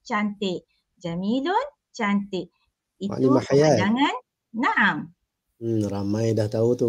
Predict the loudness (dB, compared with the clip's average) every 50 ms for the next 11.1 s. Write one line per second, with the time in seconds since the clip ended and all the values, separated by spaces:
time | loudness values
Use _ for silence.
0 | 0 0 -2 -2 -2 0 2 2 2 2 2 2 0 0 0 0 -2 -2 -2 -4
1 | -2 0 2 2 4 4 2 2 -2 -4 _ _ _ _ _ _ _ _ _ -10
2 | -4 -2 0 0 0 2 2 2 2 2 2 2 0 -2 -2 -4 -6 -4 -4 -2
3 | -2 -2 -2 -2 -2 -2 0 -2 -2 -2 0 2 2 4 4 4 2 2 2 2
4 | 2 2 2 2 2 0 -2 -4 _ -14 -10 -8 -6 -4 -4 -4 -4 -4 -4 -6
5 | -8 -6 -4 -4 -2 0 2 2 4 4 4 4 2 0 0 -6 -8 -6 -4 -2
6 | -2 -2 -2 -2 0 2 4 4 4 2 0 _ _ _ -4 -4 -4 -4 -4 -2
7 | 2 4 4 6 4 4 4 4 6 6 6 8 8 8 6 8 6 4 4 4
8 | 4 6 8 8 8 6 6 4 4 6 6 8 8 8 8 8 8 6 6 6
9 | 6 6 6 6 6 8 8 8 8 8 8 8 8 6 6 6 6 6 6 4
10 | 2 -2 -4 -8 -8 -6 -6 -10 -8 -4 -2 -2 -2 0 2 2 4 4 4 2
11 | 2